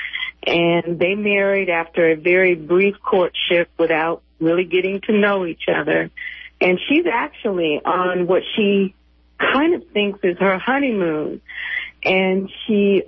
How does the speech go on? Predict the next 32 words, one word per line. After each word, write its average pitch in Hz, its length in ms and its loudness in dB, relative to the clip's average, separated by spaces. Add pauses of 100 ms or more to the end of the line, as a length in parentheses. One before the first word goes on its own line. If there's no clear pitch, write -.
overhears 220 680 0
a 185 60 0
conversation 202 1000 0
between 190 400 0
her 175 340 0 (320)
husband 190 760 -2 (160)
and 185 240 2
his 170 200 0
mother, 185 600 0 (440)
in 175 200 0
which 190 160 -2
his 180 220 2
mother 180 640 2 (140)
really 202 520 0
is 185 260 -8
just, 196 200 -2 (1160)
she, 226 140 2 (140)
she's 202 220 0
drunk, 254 440 0
but 214 220 -4 (100)
she's 240 160 -2
also 214 580 -2
really 202 300 0
just 190 240 -2 (280)
talking 226 520 -2
to 196 60 2
him 185 300 2
about 180 380 -2
what 190 240 -2 (300)
she 240 200 2
went 202 360 0
through 180 400 2